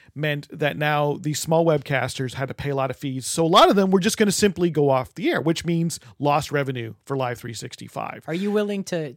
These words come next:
Speaker 2: talk about, I, I just need a, I wanna get an idea. I feel like some webcasters were paying as little as, like, sixty-five dollars a month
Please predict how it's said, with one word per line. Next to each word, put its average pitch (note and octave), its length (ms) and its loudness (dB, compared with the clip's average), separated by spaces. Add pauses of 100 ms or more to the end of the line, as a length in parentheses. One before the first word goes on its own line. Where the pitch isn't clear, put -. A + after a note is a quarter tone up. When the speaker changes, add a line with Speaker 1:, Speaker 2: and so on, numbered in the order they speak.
Speaker 2:
talk D3+ 240 -2
about, C#3+ 420 -2 (140)
I, D#3 180 -2
I D#3 140 -4
just E3+ 220 -8
need D#3 160 -4
a, C3 80 -4 (200)
I C#3+ 100 -6
wanna D#3 280 -2
get C#3+ 140 -6
an C#3 100 -4
idea. C3 320 -2
I A#2+ 60 -2
feel E3+ 440 -4
like C3 220 -8 (1160)
some G3+ 280 4
webcasters E3+ 520 0
were D#3 80 -6
paying C#3+ 260 -2
as B2 80 -6
little C3 260 -2
as, A#2+ 120 -6
like, A#2+ 160 -8
sixty-five D3+ 600 -4
dollars B2+ 380 -4
a A#2+ 40 -6
month B2 440 -6